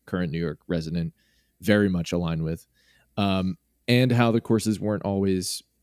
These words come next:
super welcoming to young golfers. You also shared that your relationship with your dad and how he took a second job as a caddy in New York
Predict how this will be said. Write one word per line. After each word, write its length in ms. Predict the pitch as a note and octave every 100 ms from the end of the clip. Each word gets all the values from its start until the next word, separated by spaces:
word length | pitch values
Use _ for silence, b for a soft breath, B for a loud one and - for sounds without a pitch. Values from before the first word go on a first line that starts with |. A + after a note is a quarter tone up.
| _
super 420 | - - G#2+ G#2+
welcoming 560 | F#2+ F2+ - F2+ F2 E2+
to 600 | - F2 E2 E2+ E2 E2 _ _ _
young 360 | F2+ F2 E2+ E2+
golfers. 640 | D2+ D#2 - - - - _ _ _
You 180 | A2+ A2+
also 200 | A#2 B2+
shared 240 | B2 C#3 C3+
that 100 | -
your 140 | G#2+ F2+
relationship 480 | F2+ F2+ F2 F2+ F2
with 100 | E2+
your 100 | E2+
dad 320 | E2+ F2+ F2
and 200 | E2+ D#2+ _ _ _
how 120 | F#2+
he 160 | F2+ F#2
took 220 | F2+ E2+
a 60 |
second 340 | E2+ F2 F2 F2
job 260 | E2+ E2+
as 140 | F2 D#2+
a 40 |
caddy 520 | E2 - E2 F2 F2
in 120 | E2 E2
New 80 | E2
York 320 | D#2+ D#2+